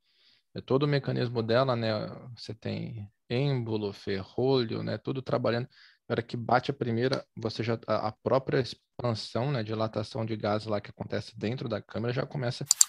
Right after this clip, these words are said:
eh, direciona aquilo pra realimentar outros, né? Então, o que, o que vai mudar é o mecanismo do, de como esse projétil vai ser lançado, né?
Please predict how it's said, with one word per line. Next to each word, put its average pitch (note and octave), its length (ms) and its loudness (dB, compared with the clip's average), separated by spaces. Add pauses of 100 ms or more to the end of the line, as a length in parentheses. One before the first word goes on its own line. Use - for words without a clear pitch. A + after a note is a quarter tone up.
(280)
eh, A#2 160 -6 (100)
direciona C#3+ 760 4
aquilo C#3+ 220 2
pra D3+ 140 -2
realimentar C#3+ 680 4
outros, C#3+ 400 2
né? C#3 180 0 (800)
Então, A2 180 4
o A2+ 40 2
que, B2+ 140 -2
o A#2+ 160 0
que B2+ 140 -2
vai A#2 320 6
mudar C3 440 6
é D3+ 40 4
o D3+ 40 2
mecanismo C3+ 800 0
do, D3+ 200 -4
de A#2 140 -6
como C3 260 -2
esse D3 160 -4
projétil C3 560 -2
vai C#3 140 0
ser C#3+ 160 -4
lançado, A#2 580 0
né? G#2 140 -4